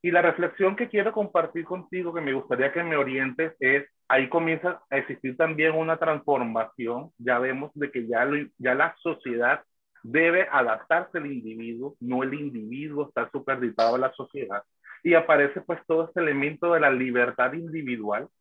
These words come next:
que sabemos que nosotros como especie, pues, no tenemos todavía claro cuál es ese horizonte al cual queremos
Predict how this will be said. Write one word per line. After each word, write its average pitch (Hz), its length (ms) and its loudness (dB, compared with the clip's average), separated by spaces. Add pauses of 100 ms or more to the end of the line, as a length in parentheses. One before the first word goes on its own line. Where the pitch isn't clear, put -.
(400)
que 135 160 -4
sabemos 131 320 2
que 156 100 0
nosotros 123 440 -4
como 123 260 -4
especie, 127 420 -4
pues, 117 260 -4
no 120 180 0
tenemos 127 420 -2
todavía 113 440 0
claro 127 300 -2
cuál 120 220 -2
es 127 80 -6
ese 127 160 -8
horizonte 117 500 -6
al 113 100 -6
cual 113 220 -2
queremos 107 580 -6